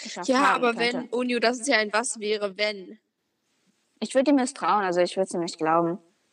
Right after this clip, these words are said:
Speaker 1: Aber ich würd's trotzdem
Speaker 2: Ja,
Speaker 1: an
Speaker 2: aber ich
Speaker 1: Lehrer
Speaker 2: würd
Speaker 1: sagen.
Speaker 2: trotzdem le-, zu Lehrer gehen, ne?
Speaker 1: Eben.
Speaker 2: Außer vielleicht Harry, Ron und Hermine, die das alles alleine schaffen müssen.
Speaker 1: Eben. Goldene Trio, ne? Wir drei gegen den Rest der Welt.
Speaker 2: Wir sind cooler
Speaker 1: Okay.
Speaker 2: als ihr.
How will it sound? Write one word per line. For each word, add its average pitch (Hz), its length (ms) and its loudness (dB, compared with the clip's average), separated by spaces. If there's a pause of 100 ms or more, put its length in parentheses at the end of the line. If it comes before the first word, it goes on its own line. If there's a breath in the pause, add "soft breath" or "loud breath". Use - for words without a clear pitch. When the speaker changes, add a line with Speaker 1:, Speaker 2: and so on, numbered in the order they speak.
(440)
Speaker 1:
Aber 214 140 2
ich 254 80 2
würd's 269 140 0
trotzdem 240 260 0
Speaker 2:
Ja, 254 160 4
Speaker 1:
an 240 60 4
Speaker 2:
aber 226 120 -2
ich 233 60 -4
Speaker 1:
Lehrer 233 140 -4
Speaker 2:
würd 240 100 -4
Speaker 1:
sagen. 302 80 -8
Speaker 2:
trotzdem 247 320 -2
le-, 208 260 0
zu 226 140 -6
Lehrer 208 340 0
gehen, 185 240 -14
ne? 226 200 -12
Speaker 1:
Eben. 196 340 2 (160 loud breath)
Speaker 2:
Außer 302 280 0
vielleicht 254 240 0
Harry, 277 260 2
Ron 226 200 2
und 262 120 -8
Hermine, 233 360 -2
die 233 120 -8
das 202 180 0
alles 214 260 -4
alleine 277 400 0
schaffen 202 400 -4
müssen. 214 340 -2 (540)
Speaker 1:
Eben. 269 320 4 (960 soft breath)
Goldene 240 400 4
Trio, 180 380 -12
ne? 175 300 -8
Wir 254 160 4
drei 208 260 -2
gegen 190 240 0
den 175 80 -2
Rest - 260 -4
der 247 120 0
Welt. 196 400 -4
Speaker 2:
Wir 226 100 0
sind 214 220 0
cooler 285 300 2
Speaker 1:
Okay. 294 100 2
Speaker 2:
als 277 120 -2
ihr. 240 520 -4